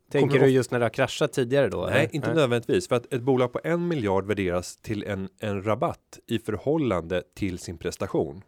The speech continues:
Speaker 2: Om du hittar ett bolag på small cap som
Speaker 1: Ah, jag
Speaker 2: levererar
Speaker 1: med.
Speaker 2: femton procents vinsttillväxt per år, då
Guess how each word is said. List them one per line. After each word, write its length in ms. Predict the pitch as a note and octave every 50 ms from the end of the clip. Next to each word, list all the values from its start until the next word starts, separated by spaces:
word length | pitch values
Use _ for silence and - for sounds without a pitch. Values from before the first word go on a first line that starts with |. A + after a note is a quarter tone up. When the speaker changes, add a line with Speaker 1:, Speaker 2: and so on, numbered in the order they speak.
| _
Speaker 2:
Om 120 | - A#2 C3+
du 60 | E3+
hittar 260 | F3 F3+ - - A#2
ett 60 | G#2+ G2
bolag 520 | G2+ A2 G2 F#2 F2+ F#2 F2+ F#2 F2+ -
på 260 | - - F2+ F2+ - -
small 360 | - - - B2+ C3+ C#3+ B2+
cap 360 | - - - F#2 G2+ - -
som 80 | - A2+ A2
Speaker 1:
Ah, 120 | A2 G#2 G#2
jag 60 | G2 F#2 F#2
Speaker 2:
levererar 200 | F#2+ F#2 F2+ F2+
Speaker 1:
med. 100 | F2 -
Speaker 2:
femton 520 | - - D3+ D3 B2+ A#2 - - D3+ C3+
procents 420 | - A#2+ G#2+ - G2 F2 - -
vinsttillväxt 580 | G2+ G#2 F#2+ F2 - - F#2 F#2 A2+ - - -
per 120 | - G2
år, 240 | C3 C3 - - G#2 - _ _ _ _ - - - - _ _ _
då 380 | - - A2 B2 C#3 C#3+ C3